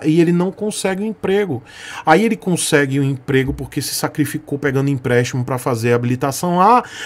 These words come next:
aí na hora dele conseguir a moto ele não consegue porque a moto tem imposto alto, e, a,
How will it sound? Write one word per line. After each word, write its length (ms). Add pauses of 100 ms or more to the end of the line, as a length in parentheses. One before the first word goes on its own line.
(140)
aí 160
na 140
hora 180
dele 180
conseguir 400
a 80
moto 300
ele 100
não 140
consegue 480
porque 220
a 60
moto 280
tem 140
imposto 420
alto, 400
e, 120
a, 120